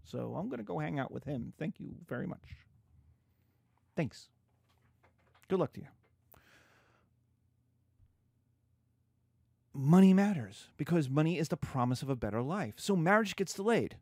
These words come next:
So what happens? Men marry younger women. This is still true today. The average age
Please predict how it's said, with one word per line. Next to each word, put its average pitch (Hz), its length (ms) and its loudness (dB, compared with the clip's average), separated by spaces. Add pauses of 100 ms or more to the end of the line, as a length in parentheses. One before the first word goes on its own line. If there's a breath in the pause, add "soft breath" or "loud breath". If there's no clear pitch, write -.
(720)
So 185 140 0
what 190 160 6
happens? 202 380 0 (540 soft breath)
Men 165 480 2 (140)
marry 151 460 4 (100)
younger 131 460 -2 (100)
women. 190 300 0 (140)
This 240 160 0
is 269 100 -2
still 285 260 0
true 285 200 2
today. 254 320 2 (140 soft breath)
The 180 220 -4
average 220 420 0 (160)
age 185 340 0